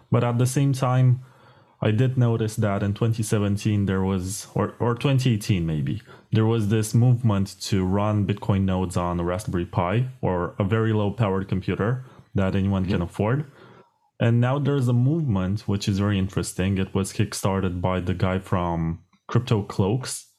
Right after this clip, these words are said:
Speaker 1: He's making, he's making, and he's commodifying basically mining through space heaters, which are essentially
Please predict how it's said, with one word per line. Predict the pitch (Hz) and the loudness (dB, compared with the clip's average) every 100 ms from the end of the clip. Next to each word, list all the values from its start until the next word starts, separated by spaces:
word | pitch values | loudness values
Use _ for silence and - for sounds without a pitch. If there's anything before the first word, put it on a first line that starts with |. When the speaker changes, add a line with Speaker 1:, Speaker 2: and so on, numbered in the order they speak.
| _ _ _ _ _ _ _ | _ _ _ _ _ _ _
Speaker 1:
He's | - 127 117 | 2 4 6
making, | 127 139 139 143 135 135 127 - | 4 4 2 2 2 2 0 -4
he's | 117 131 117 | 0 2 4
making, | 123 131 151 135 127 104 - - | 4 2 2 4 4 2 -4 -4
and | 113 107 | 0 2
he's | 104 113 | 2 0
commodifying | - 104 113 135 127 104 98 95 | 2 2 2 0 -2 -2 0 -2
basically | 95 - - 101 | -2 -4 -2 0
mining | 92 104 120 104 98 101 | 2 2 2 2 2 -2
through | - 101 98 | 0 0 0
space | 98 - 107 101 | -2 0 0 0
heaters, | - 101 - - - | -2 0 0 -2 -4
which | 98 92 | -2 0
are | 104 | 0
essentially | 95 - 107 104 101 95 92 90 90 | -2 0 0 0 0 0 0 -2 -4